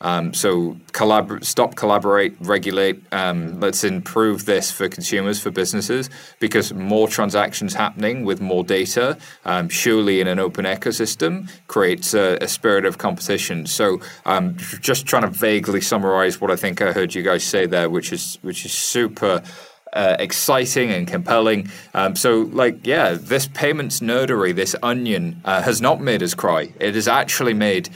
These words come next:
a phenomenal meal, um, because what a great ingredient it is to, uh, to, uh, all kinds of dodgy metaphors. Um, but that wraps up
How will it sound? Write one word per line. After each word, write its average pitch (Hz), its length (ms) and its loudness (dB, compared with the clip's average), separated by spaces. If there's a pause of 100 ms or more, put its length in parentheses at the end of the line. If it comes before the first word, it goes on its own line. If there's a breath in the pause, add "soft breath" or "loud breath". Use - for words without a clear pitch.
(180 loud breath)
a 104 160 0
phenomenal 120 720 0
meal, 80 400 -2 (160)
um, 87 240 0
because 101 260 -2
what 135 140 0
a 139 40 -2
great 131 220 2
ingredient 110 640 0
it 67 80 -2
is 92 560 0 (240 loud breath)
to, 98 380 2
uh, 98 180 4
to, 98 460 2
uh, 98 300 4
all 110 180 0
kinds 104 320 0
of - 220 -10 (600 loud breath)
dodgy 123 360 4
metaphors. 107 640 -2 (280 loud breath)
Um, 104 240 4
but 127 220 2
that 143 200 4
wraps 151 300 2
up 139 180 2